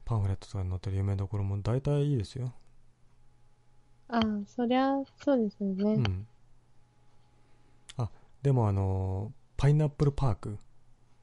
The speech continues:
Speaker 2: パイナップルパーク、なんかき-、
Speaker 1: っていう、
Speaker 2: 見ました。
Speaker 1: うん、しょぼいパイナ-、あの、テーマパークがあるんですけど、
Speaker 2: うん。
Speaker 1: そこは行かなくていいです。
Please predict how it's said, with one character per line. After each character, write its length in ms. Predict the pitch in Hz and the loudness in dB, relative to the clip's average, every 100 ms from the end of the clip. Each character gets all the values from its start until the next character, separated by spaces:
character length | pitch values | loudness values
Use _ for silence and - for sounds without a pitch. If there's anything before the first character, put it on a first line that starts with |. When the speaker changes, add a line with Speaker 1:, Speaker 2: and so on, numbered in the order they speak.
| _ - _ | _ -20 _
Speaker 2:
パ 100 | 233 | -4
イ 60 | 226 | 0
ナ 100 | 226 | 0
ッ 40 | |
プ 140 | 208 226 | 2 2
ル 80 | 214 | 2
パ 180 | - 208 | 2 2
ー 40 | |
ク、 120 | - | 2
な 140 | 202 233 | 2 4
ん 20 | |
か 120 | 220 | 2
き-、 160 | 208 226 | 2 0
Speaker 1:
っ 20 | |
て 60 | - | 0
い 40 | |
う、 0 | - | 4
Speaker 2:
見 140 | 220 | 6
ま 160 | 220 226 | 8 6
し 140 | - | 2
た。 80 | 202 | -2
Speaker 1:
う 20 | |
ん、 40 | 202 | 0
し 120 | 127 | -2
ょ 40 | |
ぼ 140 | 113 120 | 2 2
い 60 | |
パ 180 | - 113 | 4 2
イ 40 | |
ナ-、 180 | 113 110 113 - - | 4 0 -4 -10 -4
あ 140 | 104 | -2
の、 160 | 98 95 | -2 0
テ 120 | 110 | 0
ー 40 | |
マ 100 | 107 | 0
パ 140 | 101 101 | 0 -4
ー 40 | |
ク 100 | - | -4
が 60 | 92 | -6
あ 40 | |
る 60 | 92 | -6
ん 20 | |
で 60 | |
す 60 | - | -10
け 120 | - | -8
ど、 240 | 101 98 101 | -6 -6 -2
Speaker 2:
う 120 | 214 | 2
ん。 380 | 208 208 202 196 | 4 2 0 -2
Speaker 1:
そ 140 | 170 | -6
こ 140 | - 214 | 0 0
は 60 | |
行 80 | 202 | 2
か 100 | 185 | 0
な 80 | 180 | 0
く 60 | |
て 100 | - | -2
い 40 | - | -4
い 20 | |
で 80 | 110 | -6
す。 160 | - | -16